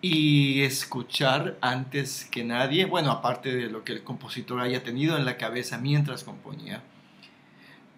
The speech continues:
el tener esto y, e imprimirle aparte una personalidad. Y has insistido mucho en algo que me parece igualmente interesante,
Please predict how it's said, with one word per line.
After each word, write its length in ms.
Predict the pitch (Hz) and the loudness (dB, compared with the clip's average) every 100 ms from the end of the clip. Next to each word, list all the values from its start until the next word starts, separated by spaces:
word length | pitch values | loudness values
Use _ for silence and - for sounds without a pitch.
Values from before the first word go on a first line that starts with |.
| _ | _
el 240 | 170 156 | 2 2
tener 280 | 160 160 165 | 2 2 4
esto 380 | 165 160 - 185 | 4 4 2 4
y, 120 | 165 | 4
e 120 | 151 | 4
imprimirle 580 | 156 147 147 143 147 151 | 2 2 4 4 4 4
aparte 600 | 151 156 147 147 151 147 | 4 2 0 0 -2 -2
una 280 | 147 131 123 | -2 -4 -4
personalidad. 600 | 135 127 143 139 147 165 | -6 -4 -2 0 0 0
Y 60 | 180 | 0
has 120 | 170 | -2
insistido 540 | 175 - - 208 196 | -4 -6 -8 -4 0
mucho 340 | 190 196 196 160 | 0 0 -2 -2
en 80 | 147 | 0
algo 320 | 139 135 120 | 2 0 -4
que 120 | 117 | -8
me 80 | 117 | -8
parece 360 | 104 117 120 | -6 -6 -4
igualmente 420 | 131 123 113 110 110 | -4 -4 -6 -10 -14
interesante, 920 | 101 107 110 131 120 120 123 123 | -10 -8 -8 -6 -6 -6 -4 -6